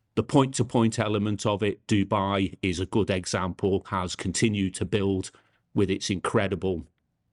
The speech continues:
destination proposition. As we all know, there's something for everybody in Dubai. But nonetheless,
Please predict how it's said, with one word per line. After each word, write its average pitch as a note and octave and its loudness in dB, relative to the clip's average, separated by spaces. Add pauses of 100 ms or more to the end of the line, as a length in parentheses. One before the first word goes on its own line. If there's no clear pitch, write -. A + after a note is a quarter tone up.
(280)
destination F#2+ -2
proposition. F2+ -2
As F#2 -6
we G2+ 4
all F#2 0
know, F#2 0
there's F2+ -2
something F#2 0
for F#2+ 0
everybody F#2 -2
in F2+ -2
Dubai. F#2 -2 (580)
But B2 0
nonetheless, G2 2